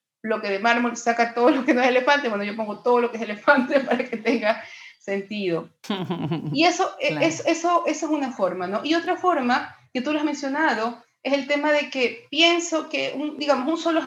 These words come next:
Speaker 1: género a veces no funciona. O sea, a veces, a veces, digamos, si tienes terror o si tienes, eh, tragos muy fuertes o violencia, digamos, si lo dejas así suelto o si lo dejas solo, es terrible para el lector. O sea, muchos lectores me, me han dicho, hay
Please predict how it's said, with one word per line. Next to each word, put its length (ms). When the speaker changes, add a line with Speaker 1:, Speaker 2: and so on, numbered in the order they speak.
Speaker 1:
género 260
a 20
veces 220
no 120
funciona. 440
O 40
sea, 360
a 100
veces, 420
a 80
veces, 300
digamos, 320
si 100
tienes 380
terror 640
o 60
si 140
tienes, 600
eh, 580
tragos 240
muy 160
fuertes 440
o 100
violencia, 520
digamos, 500
si 120
lo 120
dejas 260
así 200
suelto 600
o 60
si 120
lo 100
dejas 280
solo, 440
es 140
terrible 480
para 180
el 80
lector. 440
O 40
sea, 140
muchos 240
lectores 440
me, 160
me 160
han 140
dicho, 340
hay 260